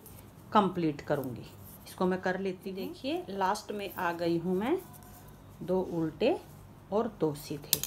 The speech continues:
जो friends इस side सीधे हैं,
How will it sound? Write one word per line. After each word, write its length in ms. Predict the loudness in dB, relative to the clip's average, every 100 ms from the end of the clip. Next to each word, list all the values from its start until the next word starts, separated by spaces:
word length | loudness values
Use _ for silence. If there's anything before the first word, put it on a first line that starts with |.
| -6 -14 -18 -18 -18 -18 -16 -16 -16 -16 -18 -18 0
जो 160 | 6 6
friends 400 | 6 2 2 -4
इस 300 | -4 -4 2
side 280 | 4 6 2
सीधे 420 | 0 0 6 6
हैं, 240 | 6 4